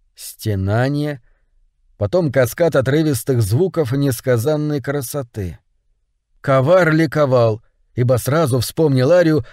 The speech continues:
которую он когда-то сконструировал в сердце куклы и которая ныне расцвела в ее крови. Он принялся подпевать в унисон,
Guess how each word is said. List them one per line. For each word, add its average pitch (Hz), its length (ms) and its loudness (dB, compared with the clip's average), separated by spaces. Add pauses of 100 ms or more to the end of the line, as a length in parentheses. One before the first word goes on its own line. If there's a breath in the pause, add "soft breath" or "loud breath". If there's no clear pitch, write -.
(160 loud breath)
которую 151 320 0
он 139 120 0
когда-то 139 500 0
сконструировал 160 960 0
в 117 40 -2
сердце 170 420 -2
куклы 139 460 -2 (280 soft breath)
и 123 120 -2
которая 139 440 2
ныне 165 380 0
расцвела 165 680 2
в 139 40 -4
ее 156 300 2
крови. 156 480 -4 (680)
Он 113 160 0
принялся 131 520 0
подпевать 151 640 0
в 123 60 0
унисон, 127 460 0